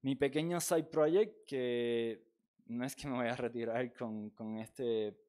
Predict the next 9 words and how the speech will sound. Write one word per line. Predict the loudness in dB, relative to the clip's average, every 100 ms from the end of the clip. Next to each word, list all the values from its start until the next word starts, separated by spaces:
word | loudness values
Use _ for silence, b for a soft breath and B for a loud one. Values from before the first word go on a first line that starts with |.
| _ _ _ _
este | -10 -8 0 0
income, | 2 0 0 0 0 -2 -6 B B B B B B 0
pero, | 4 8 10 12 12 12 10 8 4 -6 _ _ _
pero | 4 4
es | 4
un | -2
paso | 0 -4 0 0
más | 2 2
allá | 2 6 8 8